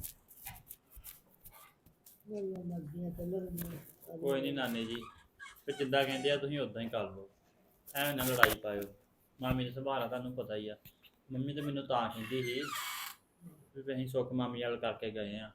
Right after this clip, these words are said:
Speaker 1: ਹਾਂ।
Speaker 2: ਤੇ ਮੰਮੀ ਫੇਰ ਉੱਧਰ ਜਾ ਕੇ ਨੀਵੀਂ ਹੋਊਗੀ, ਤੇ ਚੁੱਪ ਕਰਕੇ ਮਾਤਾ ਨੂੰ ਇੱਥੇ ਲੈ ਆ।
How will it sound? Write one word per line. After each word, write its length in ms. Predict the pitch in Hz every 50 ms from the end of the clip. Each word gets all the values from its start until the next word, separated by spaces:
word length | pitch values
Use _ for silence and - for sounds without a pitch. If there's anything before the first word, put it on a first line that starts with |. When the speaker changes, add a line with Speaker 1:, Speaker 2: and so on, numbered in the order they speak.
| - - 190
Speaker 1:
ਹਾਂ। 60 | 185 175 - - - _ _ _ -
Speaker 2:
ਤੇ 60 | 127
ਮੰਮੀ 260 | 131 127 131 147 151
ਫੇਰ 240 | - 131 127 135 139
ਉੱਧਰ 200 | 131 - 139 127
ਜਾ 180 | 131 127 120
ਕੇ 100 | 120 135
ਨੀਵੀਂ 380 | 147 147 139 127 117 117 117 120
ਹੋਊਗੀ, 380 | 127 123 113 101 92 101 98 95 - _ _ _ _ _ _ _ _ _ _ _ _ -
ਤੇ 60 | 131 131 - -
ਚੁੱਪ 200 | 147 139 - 143
ਕਰਕੇ 280 | 139 147 139 131 131 135
ਮਾਤਾ 300 | 131 127 120 113 123 127
ਨੂੰ 120 | 143 147
ਇੱਥੇ 220 | 127 - - 131
ਲੈ 260 | 127 131 127 127 120 110
ਆ। 160 | 101 104